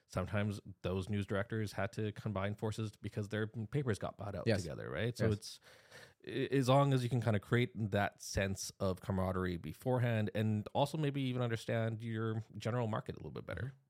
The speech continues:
Speaker 2: Kind of moving on to maybe a little bit more of a, mm, kind of a RevOps area.
Speaker 1: Mm-hmm.
Speaker 2: Um, when you look at your competitors,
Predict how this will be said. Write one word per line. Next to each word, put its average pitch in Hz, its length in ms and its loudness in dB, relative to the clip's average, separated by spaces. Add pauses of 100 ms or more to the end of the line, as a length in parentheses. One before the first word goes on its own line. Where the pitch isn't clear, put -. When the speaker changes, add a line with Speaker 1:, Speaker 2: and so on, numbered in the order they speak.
(1040)
Speaker 2:
Kind 143 120 0
of 135 60 0
moving 170 320 2
on 139 180 -2
to 143 200 -2
maybe 123 300 2
a 117 40 6
little 127 200 6
bit 123 100 4
more 110 280 4
of 101 120 -2
a, 92 400 2 (580)
mm, 85 460 -4 (360)
kind 101 140 -4
of 90 100 -4
a 90 100 -2
RevOps 95 640 -2 (100)
area. 85 640 -2
Speaker 1:
Mm-hmm. 95 200 -6 (1500)
Speaker 2:
Um, 110 520 2 (480)
when 131 320 2
you 160 500 4 (880)
look 131 440 4
at 110 460 4 (680)
your 117 160 2
competitors, 101 960 0